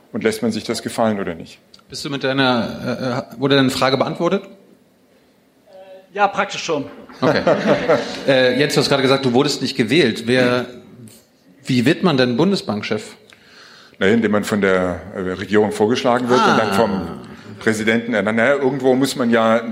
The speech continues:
Speaker 1: die demokratische, äh, Verankerung schon noch hernehmen, ja? Also ich meine, wenn wir uns selbst unseren Nachfolger aussuchen würden, wäre auch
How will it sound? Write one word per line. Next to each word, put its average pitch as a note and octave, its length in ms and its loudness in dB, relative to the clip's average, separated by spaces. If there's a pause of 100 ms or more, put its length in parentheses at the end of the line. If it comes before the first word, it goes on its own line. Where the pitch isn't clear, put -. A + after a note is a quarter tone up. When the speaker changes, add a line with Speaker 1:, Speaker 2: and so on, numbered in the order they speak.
(140)
Speaker 1:
die G#2 380 0 (160)
demokratische, A2 1000 0 (500)
äh, G2 400 0
Verankerung A#2 540 -2
schon A#2+ 160 -2
noch G#2 120 0
hernehmen, A2 560 0
ja? G#2 240 0 (400)
Also G2 160 -6
ich G2+ 60 -4
meine, G#2 160 -2
wenn G#2+ 140 2
wir A#2 120 4
uns G#2 180 -4
selbst - 480 -2 (200)
unseren A#2 220 -6
Nachfolger B2 440 2
aussuchen B2 460 2
würden, B2 300 4
wäre G#2+ 140 2
auch - 320 0